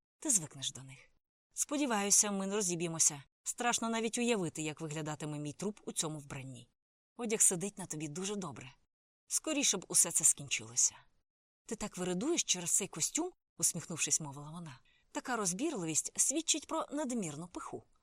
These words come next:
«Я не розбірливий, я просто терпіти не можу ганчірки». «Навпаки, ти дуже любиш їх, надаєш одягу дуже великого значення». «Здрастуйте, у мене й одягу того. Джинси, черевики, одна сорочка, дві футболки і пара лунгі.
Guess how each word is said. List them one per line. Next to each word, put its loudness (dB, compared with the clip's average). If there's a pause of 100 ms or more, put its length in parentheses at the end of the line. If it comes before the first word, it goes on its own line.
(400)
«Я 0
не 2
розбірливий, -4
я -2
просто -4
терпіти -6
не -4
можу -4
ганчірки». -6 (480)
«Навпаки, -6
ти -4
дуже -4
любиш -2
їх, -14 (120)
надаєш -6
одягу -8
дуже -4
великого -6
значення». -6 (420)
«Здрастуйте, 2 (260)
у 2
мене 8
й 4
одягу 4
того. 0 (200)
Джинси, 6
черевики, 2
одна 0
сорочка, 4
дві 4
футболки 0
і 4
пара 0
лунгі. -2